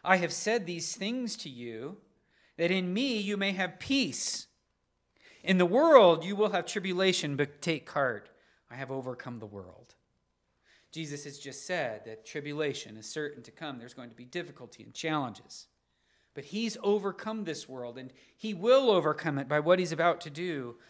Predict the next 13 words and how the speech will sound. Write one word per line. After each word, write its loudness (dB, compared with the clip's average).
on 4
the 2
cross. 6
And 0
so 2
this -2
prayer -4
is -10
born -10
out 2
of 0
encouragement 0
that -8